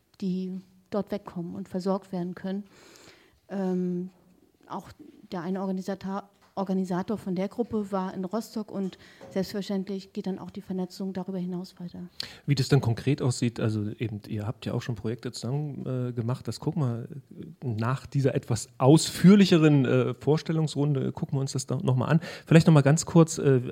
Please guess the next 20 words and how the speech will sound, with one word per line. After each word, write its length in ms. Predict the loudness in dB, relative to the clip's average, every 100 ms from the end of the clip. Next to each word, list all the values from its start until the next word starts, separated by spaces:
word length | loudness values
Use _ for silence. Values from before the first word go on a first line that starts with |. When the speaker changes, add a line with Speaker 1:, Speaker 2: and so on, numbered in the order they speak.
| -4 -4
Speaker 2:
wie, 540 | -8 -4 -2 0 -2
wie, 180 | -4 0
wie 80 | -2
viel 140 | 2
Sendezeit 560 | 2 2 0 -2 0 -2
habt 180 | -4
ihr 300 | -2 0 0 -4
mit 140 | -6
eurem, 440 | 0 0 2 2 0 _
äh, 220 | -6 -4 -4 -6 -16 -20 -10
Projekt? 480 | -2 0 -2 -10 -20 _
Speaker 1:
Ähm, 460 | 0 2 2 0
naja, 300 | -2 -2 -4
fest 500 | -4 -6 -8 -8 -12
haben 220 | -6 -4 -4
wir 360 | -4 -6 -8
einmal 380 | -6 -2 -2 -4
im 120 | -4
Monat 800 | -4 -2 0 0 -4 -6 -14 -18 _
eine 640 | -6 -4 -6 -6 -6 -8